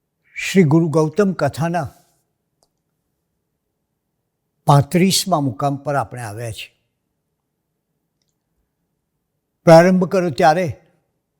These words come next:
એને એક નામ આપ્યું, એ અવિરત યાત્રા.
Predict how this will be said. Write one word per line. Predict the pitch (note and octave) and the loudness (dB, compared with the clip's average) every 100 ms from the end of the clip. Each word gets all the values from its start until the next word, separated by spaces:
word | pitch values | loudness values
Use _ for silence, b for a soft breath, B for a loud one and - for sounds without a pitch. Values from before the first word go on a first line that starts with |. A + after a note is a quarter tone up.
| _ _ _ _ _ _ _ _ _ _ _ _ _ _ _ _ _ _ _ _ _ _ _ _ - | _ _ _ _ _ _ _ _ _ _ _ _ _ _ _ _ _ _ _ _ _ _ _ _ 0
એને | E3 D#3 | 4 4
એક | E3+ D#3+ E3+ E3 - | 2 -4 -6 -6 -2
નામ | B2+ D3 E3 | 0 2 2
આપ્યું, | B2+ A2+ E3+ E3+ | -2 -8 -8 -4
એ | D#3 | -6
અવિરત | F3 - C3+ C3+ E3+ D#3+ - | -6 -8 -4 0 0 -2 -4
યાત્રા. | C3+ G#2+ - D3 D3 | -4 -4 -6 -4 -4